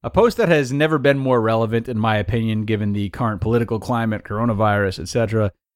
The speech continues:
Uh, there are so many voices trying to lead us into directions they feel are safest, uh, that it can be difficult for us to know who to listen to, especially if we're tailored to try listening to everyone, which is a great habit,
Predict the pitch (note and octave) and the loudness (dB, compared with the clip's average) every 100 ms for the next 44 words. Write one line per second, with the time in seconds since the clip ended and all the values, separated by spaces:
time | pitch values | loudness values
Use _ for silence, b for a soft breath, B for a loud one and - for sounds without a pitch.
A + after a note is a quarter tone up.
0 | _ - F#2 F#2+ A2+ A2+ G#2 - E3 C3+ | _ -6 -2 2 4 6 4 2 0 2
1 | A#2 G#2 A#2 A2+ - G2 - B2+ A2 A2+ | 2 2 4 2 0 -6 -4 -2 -2 0
2 | A2+ A#2+ A#2 - G#2+ G#2 G2 G2+ G#2+ - | 0 2 2 2 0 2 4 6 6 4
3 | G2 F#2+ G2+ - C3+ A#2 G2+ - A3+ F#3 | 0 2 0 2 2 2 2 0 -4 -2
4 | G2+ A2+ - _ _ _ b A2+ A2+ A2 | -4 -4 -12 _ _ _ b 2 4 4
5 | G#2 A#2 B2 - A#2+ A#2 G#2+ - - - | 4 2 2 2 2 2 0 -4 -4 -6
6 | G2+ - F2 D2 - C3+ A#2+ A2+ G#2+ D3+ | -8 -8 -10 -8 -6 0 2 2 2 -2
7 | A#2 C#3+ E3 - - - - - - - | -2 -2 -2 -6 -10 -12 -12 -10 -4 0
8 | F3 D3 B2+ B2+ - _ _ b B2 A#2+ | 0 2 2 2 -2 _ _ b -6 -4
9 | - D3 C#3 B2 B2 - C#3 A2+ C3 A#2 | -2 0 0 -2 -6 -4 -2 0 -2 -2
10 | B2+ A2 - D3 C#3 A#2+ G2+ F2 E3+ A3 | -2 -2 -2 -6 0 2 2 -2 -2 0
11 | D4 A3+ A3+ A3 E3+ F#3 D3+ | 0 0 2 2 2 2 2